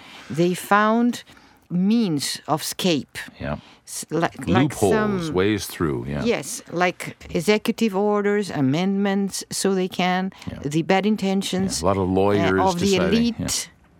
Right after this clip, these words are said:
Speaker 2: Yeah.
Speaker 1: economic elite may prevail, of the pathological powerful
Speaker 2: Yeah.
Speaker 1: may prevail. So going back to society,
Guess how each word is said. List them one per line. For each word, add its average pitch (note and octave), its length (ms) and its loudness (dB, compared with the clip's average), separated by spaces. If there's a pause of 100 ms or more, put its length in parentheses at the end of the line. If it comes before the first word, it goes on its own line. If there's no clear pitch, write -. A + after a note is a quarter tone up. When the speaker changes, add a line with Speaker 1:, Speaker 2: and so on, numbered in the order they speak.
Speaker 2:
Yeah. A2 80 -8 (200)
Speaker 1:
economic F3 540 -2
elite F3 380 -4
may E3+ 240 0
prevail, B2+ 720 -2
of C#3+ 220 -2
the D3 60 -4
pathological E3 920 -2 (180)
powerful C#3 520 -2
Speaker 2:
Yeah. C3+ 100 -4
Speaker 1:
may C3 180 0
prevail. G2+ 600 -6 (600)
So - 280 0
going C4 440 2
back G3+ 280 -2
to G3 100 -4
society, - 720 -4